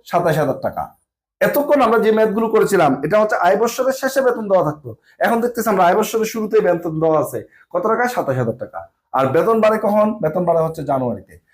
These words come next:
তাহলে আমরা কি করব? তার শুরুতে বেতন ছিল সাতাশ হাজার। এটা ভালো করে তোমাদের বুঝতে হবে। যে বেতনটা কোশ্চেনে দেওয়া থাকবে, এটা কি আয় বৎসরের শুরুতে না আয় বৎসরের শেষে? খুব ভালো করে এটা বুঝবা তোমরা। তাহলে এখানে দেখো সাতাশ হাজার টাকা বেতন এখানে আছে। বেতন বাড়ে কত করে?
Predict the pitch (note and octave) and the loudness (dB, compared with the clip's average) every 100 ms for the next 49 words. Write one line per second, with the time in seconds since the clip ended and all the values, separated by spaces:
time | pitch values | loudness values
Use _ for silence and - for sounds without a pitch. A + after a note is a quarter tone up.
0 | _ - E3+ F3 F3+ F3 A3 A3+ E4 - | _ -2 2 2 0 0 2 2 2 -4
1 | - - D#3 - G#3 G#3+ G3 G3 G#3 F#3+ | -16 -6 -4 -2 -2 0 0 0 -2 -2
2 | G#3 A3 A3+ A#3 - - - D3 C3+ A#2+ | 2 4 4 0 -6 -18 -4 -2 -2 -4
3 | F#2+ E2 - _ _ D#3+ F#3+ F3 F3+ G3+ | -6 -8 -10 _ _ 0 2 4 4 2
4 | G3+ F3+ E3 D3+ C#3 C3 A2+ G#2 F#2+ _ | 2 0 0 -2 -2 -2 -2 -4 -12 _
5 | _ _ _ C#3+ G3+ A3 A#3 A3+ A3+ G3 | _ _ _ 0 2 2 2 0 2 2
6 | A#3 A#3 A#3+ A3+ A3 F3+ F#3 G3+ D3+ E3 | 2 2 2 2 2 0 -2 -2 0 0
7 | F#3+ G3+ G#3 G#3+ G3 A3+ C4+ D3+ D3 - | 0 -2 -6 -6 -10 -2 0 0 0 -2
8 | D3 E3+ - A#3+ G4 - _ _ _ - | -2 -2 -4 -2 -2 -6 _ _ _ -2
9 | A3+ C#3+ A2 - G3+ E3+ D#3+ E3 D#3+ C#3 | 0 0 -4 -6 -4 0 0 0 0 0
10 | A#2 G#2+ G2+ F#2 E2+ - _ _ _ _ | -2 -4 -8 -14 -16 -18 _ _ _ _
11 | - _ E3 G3 A3+ A#3+ G3 E3 E3 F#3 | -20 _ 0 2 2 2 2 0 0 -2
12 | G#3 A3+ A3 A3 G#3+ G3+ G3+ G#3 - - | 0 0 0 0 0 0 -2 -4 -8 -8
13 | E3 F3+ E3 F3+ F3+ _ _ _ _ E3+ | -2 0 0 -2 -6 _ _ _ _ 0
14 | G#3+ G#3 G#3 A3+ - A#3+ B3 | 0 2 2 2 2 2 2